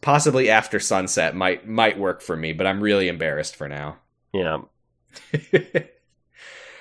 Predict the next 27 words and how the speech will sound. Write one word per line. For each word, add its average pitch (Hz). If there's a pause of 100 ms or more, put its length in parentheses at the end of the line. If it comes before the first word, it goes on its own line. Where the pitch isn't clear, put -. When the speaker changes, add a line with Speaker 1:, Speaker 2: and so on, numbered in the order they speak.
(440)
Speaker 1:
Uh, 110 (520)
the 139
next 185
day, 202
it's 123
sunset, 135 (280)
and 110
Ariel 147
is 127
alone 120
on 92
the 87
beach, 143
and 90
she's -
crying 113
silently 95
with 82
her 92
non-voice. 90
And 85
Eric 135
is 113
walking 123
on 120
the 117
beach 120